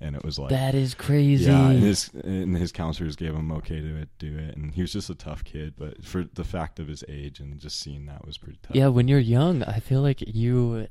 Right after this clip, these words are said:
Speaker 2: like, I mean, even babies, like, the babies bounce if they fall,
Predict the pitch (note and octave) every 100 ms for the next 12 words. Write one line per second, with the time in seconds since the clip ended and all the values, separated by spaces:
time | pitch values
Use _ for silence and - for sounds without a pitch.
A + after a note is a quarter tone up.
0 | - A2+ G#2 - B2+ B2+ B2 - B2 B2
1 | G#2 G2+ A#2 C#3 C#3 F2+ F#2 F#2 - -
2 | - - - B2 C3+ - - G#2+ A#2+ -
3 | - G#2 - G#2 G2 - A2+ A2+ -